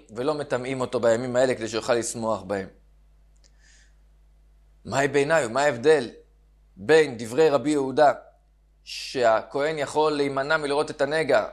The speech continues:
מהפסוק "וביום מראות בו בשר חי יטמא",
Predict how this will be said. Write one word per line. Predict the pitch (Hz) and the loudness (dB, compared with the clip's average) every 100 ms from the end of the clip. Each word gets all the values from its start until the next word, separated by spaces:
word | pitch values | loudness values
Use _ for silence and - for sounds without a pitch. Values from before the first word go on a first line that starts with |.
| - | -8
מהפסוק | 110 123 127 165 151 | -4 -4 -4 -6 -6
"וביום | 127 127 139 156 | -4 0 4 2
מראות | 143 127 135 151 135 | 2 2 2 2 -2
בו | 120 107 - _ _ _ _ _ _ _ _ _ _ _ _ _ 98 | -2 -2 -4 _ _ _ _ _ _ _ _ _ _ _ _ _ -8
בשר | 120 151 135 127 | -2 2 2 0
חי | 156 139 | 0 0
יטמא", | 127 135 110 | -2 -8 -10